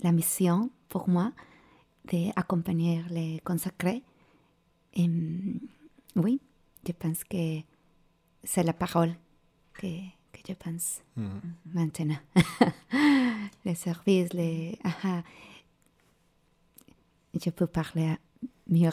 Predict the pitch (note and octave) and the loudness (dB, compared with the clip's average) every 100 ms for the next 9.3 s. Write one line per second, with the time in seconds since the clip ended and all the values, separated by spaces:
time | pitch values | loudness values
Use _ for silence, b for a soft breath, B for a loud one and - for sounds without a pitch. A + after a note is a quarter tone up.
0 | - D#3 D#3+ D3+ - D#3 D#3+ D#3 B A3 | 2 0 2 0 0 2 2 0 B -2
1 | G#3+ G#3 - G3 F3 E3+ F#3 - - _ | 0 0 0 2 4 2 -2 -4 -10 _
2 | _ - E3+ - - _ - G3+ D#3+ E3 | _ 2 4 4 0 _ -8 -4 -2 -4
3 | - D#3+ D#3+ D#3+ D#3+ D#3+ - F3 A3+ - | -4 -2 -2 -4 -4 -4 -6 -8 -8 -14
4 | - - D#3+ A3+ - _ _ - F3 F3 | -10 -6 -2 -4 -6 _ _ -16 -6 -6
5 | - - G#3+ _ _ - F3 E3 E3 E3 | -6 -20 -20 _ _ -2 0 2 0 -2
6 | D#3+ B B B B B B _ _ _ | -4 B B B B B B _ _ _
7 | _ - - F#3+ E3 E3 - - F#3+ F#3 | _ -6 -4 0 2 2 -2 4 6 6
8 | F#3+ F#3 F#3 A3+ - - F3 - F3 D#3+ | 6 4 4 0 -8 -4 -2 0 0 0
9 | D#3+ F3+ A#3 | 0 0 -2